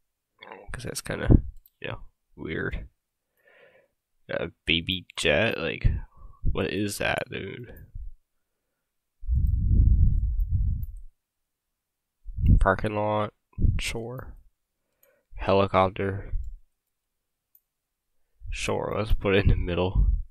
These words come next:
Pine trees. Drift car. Let me see this car real quick.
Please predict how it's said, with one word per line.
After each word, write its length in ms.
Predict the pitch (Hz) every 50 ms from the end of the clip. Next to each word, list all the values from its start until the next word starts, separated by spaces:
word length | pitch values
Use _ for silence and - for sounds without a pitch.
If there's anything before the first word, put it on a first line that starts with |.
| - _ _ _ _ _ _ - - - - - - - _ _ _ _ _ _ _ _ - - - - - - -
Pine 720 | - 104 107 113 117 117 120 120 120 117 - - - - - -
trees. 1120 | - - - - 85 80 65 62 - - - - - 156 120 - - - - - - - - - - - - _ _ _ _ _ _ _ _ _ _ _ _ _ _ _ _ _ _ _ _ _ _ _ _ _ _ _ _ _ _ _ _ _ _ _ _ _ _ _ _ _ -
Drift 340 | - - 98 101 - - -
car. 520 | - 98 95 95 98 98 95 92 - - - - - - -
Let 80 | - 110
me 100 | 104 104
see 200 | - - 92 90
this 200 | 95 98 - -
car 460 | - 85 85 85 85 113 110 110 - - - - _
real 80 | - 110
quick. 420 | - 110 107 107 110 - - -